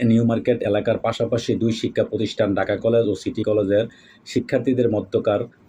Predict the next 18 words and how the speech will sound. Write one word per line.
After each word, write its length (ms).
সংঘর্ষের 580
ঘটনায় 460
উভয় 280
পক্ষের 340
বেশ 240
কিছু 240
শিক্ষার্থী 420
আহত 260
হয়েছেন। 340
এমন 240
অবস্থায় 400
বেশ 160
কিছু 280
শিক্ষার্থী 460
আহত 260
হয়েছেন। 380
বৃহস্পতিবার 440
একুশ 280